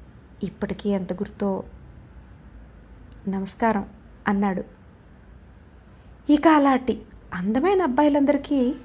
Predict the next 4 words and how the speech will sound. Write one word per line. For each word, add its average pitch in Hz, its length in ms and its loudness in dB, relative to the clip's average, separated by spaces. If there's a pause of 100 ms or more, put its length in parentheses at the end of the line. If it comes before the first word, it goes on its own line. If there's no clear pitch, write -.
(460)
అలా 294 220 4
అలా 359 380 6
వల్లమాలిన 285 640 4
చిన్నదాన్నేనని 240 1120 2